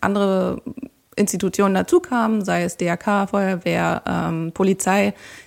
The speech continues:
die dann das Konzept auch schon im Vorfeld bekommen hatten und gelesen hatten, aber, ähm, sich dann eher, ähm,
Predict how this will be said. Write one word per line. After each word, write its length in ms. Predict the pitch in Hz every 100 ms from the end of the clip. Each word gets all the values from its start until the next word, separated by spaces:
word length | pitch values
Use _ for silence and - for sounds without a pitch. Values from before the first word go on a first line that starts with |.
| -
die 80 | 208
dann 160 | 208
das 100 | 190
Konzept 360 | 190 185 196 -
auch 100 | 196
schon 140 | 185
im 60 | 185
Vorfeld 360 | 202 202 196 -
bekommen 360 | - 262 262
hatten 220 | 240 240
und 120 | 196 180
gelesen 400 | 185 214 220 202
hatten, 360 | 196 202 185 -
aber, 560 | 175 185 180 175 170 -
ähm, 400 | 165 165 165 165 - - - - - - - _ -
sich 200 | 233 220
dann 520 | 226 226 240 247 226
eher, 720 | 214 240 226 220 214 214 -
ähm, 540 | 202 196 196 190 190